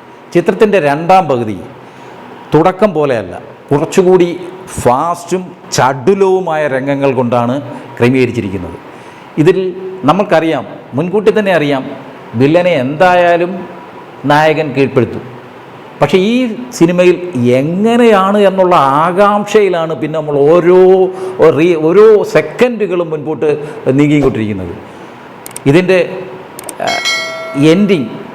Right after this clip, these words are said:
നമ്മൾ ഒട്ടുമേ ഒരു സിനിമയിലും ഇതുവരെ പ്രതീക്ഷിച്ചിട്ടില്ലാത്ത രീതിയിലുള്ള ഒരു, ഒരു എൻഡിങ്ങാണ് ഈ സിനിമയിൽ അവതരിപ്പിച്ചിരിക്കുന്നത്. മൊത്തത്തിൽ ഈ ചിത്രം മലയാള സിനിമയ്ക്ക് ഒരു വലിയ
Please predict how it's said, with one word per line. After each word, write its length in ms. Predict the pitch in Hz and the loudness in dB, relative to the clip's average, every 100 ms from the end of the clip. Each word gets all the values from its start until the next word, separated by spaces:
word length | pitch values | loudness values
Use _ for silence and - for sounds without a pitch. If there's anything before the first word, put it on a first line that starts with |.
| - - - - - 143 | -20 -20 -20 -14 -2 0
നമ്മൾ 180 | 180 180 170 | 0 0 -2
ഒട്ടുമേ 580 | 175 - - 233 214 165 165 | -6 -14 -2 0 0 -4 -4
ഒരു 120 | 220 226 | -4 -4
സിനിമയിലും 460 | 175 180 196 185 156 | -6 -2 0 2 2
ഇതുവരെ 200 | 156 160 | 2 0
പ്രതീക്ഷിച്ചിട്ടില്ലാത്ത 920 | 143 139 151 160 160 151 143 143 147 147 131 | 0 -2 -2 0 0 0 2 2 2 2 0
രീതിയിലുള്ള 420 | 131 131 127 127 123 | 0 -2 0 0 0
ഒരു, 140 | 120 120 120 - - 113 | 0 -2 -6 -12 -4 0
ഒരു 100 | 117 113 | 2 0
എൻഡിങ്ങാണ് 500 | 117 131 107 104 104 - - - - - - - - - - - 120 | 0 -2 -4 -6 -10 -14 -18 -20 -20 -20 -20 -20 -20 -18 -18 -6 -2
ഈ 60 | 139 | 0
സിനിമയിൽ 280 | 123 110 104 | 0 -2 -2
അവതരിപ്പിച്ചിരിക്കുന്നത്. 720 | 92 90 85 87 90 85 82 - - - | -4 -6 -6 -6 -8 -8 -12 -16 -18 -8
മൊത്തത്തിൽ 420 | 120 131 202 165 107 90 - - - - - - - - 147 | -6 -2 -4 -4 -8 -10 -20 -20 -20 -20 -20 -20 -14 0 0
ഈ 40 | 170 | 2
ചിത്രം 320 | 160 151 165 170 - - - - - - - - - - 110 | 2 2 2 0 -8 -16 -20 -20 -20 -20 -20 -20 -20 -10 -4
മലയാള 440 | 110 127 160 180 196 175 | -2 0 0 0 -2 -4
സിനിമയ്ക്ക് 500 | 143 143 143 127 143 139 - - 131 | -6 -6 -6 0 0 0 -4 -8 -2
ഒരു 100 | 117 110 | 0 0
വലിയ 300 | 123 160 | 0 2